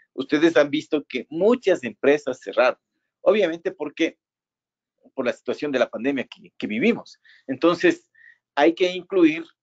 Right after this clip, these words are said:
el riesgo de la pandemia dentro de nuestro análisis del contexto de la organización. Luego tenemos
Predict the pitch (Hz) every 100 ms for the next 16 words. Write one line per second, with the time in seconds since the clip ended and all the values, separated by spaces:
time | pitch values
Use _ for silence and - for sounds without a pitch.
0 | _ - 120 101 104 123 190 220 - 135
1 | 110 104 - 143 139 147 147 131 _ _
2 | - 202 202 175 143 135 156 139 127 120
3 | 160 180 - 139 - - 110 - 113 -
4 | 107 - 127 110 104 107 104 92 101 -
5 | 80 _ _ _ _ - - - - -
6 | 247 269 196 208 214 226